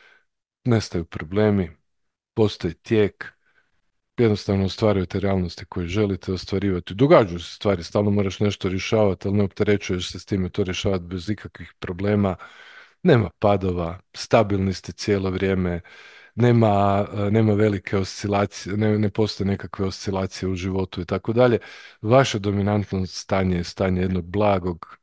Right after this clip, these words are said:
zadovoljstva i mira. I sve ostvarujete što god hoćete. Imate riješenu egzistenciju, jednostavno život vam donosi uvijek da imate ono što vam je potrebno. Privlačite ljude s kojima se ugodno osjećate i tako dalje, e,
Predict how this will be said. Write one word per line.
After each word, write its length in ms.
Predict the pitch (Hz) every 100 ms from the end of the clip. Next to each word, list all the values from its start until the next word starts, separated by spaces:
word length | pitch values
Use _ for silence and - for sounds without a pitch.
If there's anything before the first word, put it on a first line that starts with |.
| -
zadovoljstva 680 | 101 87 92 95 - -
i 60 | 82
mira. 300 | 78 67 - _ _ _ _ _ _ _ _ _ _ -
I 120 | 151
sve 220 | - 165
ostvarujete 640 | 139 - 123 117 104 90 98
što 180 | -
god 160 | 95 92
hoćete. 400 | - 90 - 110
Imate 480 | 120 104 - 95 90 - - - -
riješenu 540 | 107 135 123 123 113
egzistenciju, 1160 | 107 104 - - 113 104 - 104 98 98 95 95 113 107 104 101
jednostavno 560 | 120 110 - 104 101
život 320 | 98 120 104 104
vam 160 | 98
donosi 560 | 95 104 113 - 101 87 - - - -
uvijek 320 | 160 131 107 98
da 400 | 104 101 95 104 -
imate 340 | 117 101 101
ono 120 | 98
što 180 | 92 -
vam 160 | 90 90
je 60 |
potrebno. 760 | - 120 - - 98 98 95 90 - - - _ _ _ _ _ _ 135 135 143 151 135 123 120 131 - _ _
Privlačite 640 | - 165 160 160 147 - 127
ljude 260 | 131 123
s 60 | 107
kojima 280 | - 117 107
se 160 | -
ugodno 360 | 123 120 101 107
osjećate 560 | 101 - 110 - 95 101
i 40 |
tako 320 | - 107 -
dalje, 400 | 98 107 107
e, 60 | 104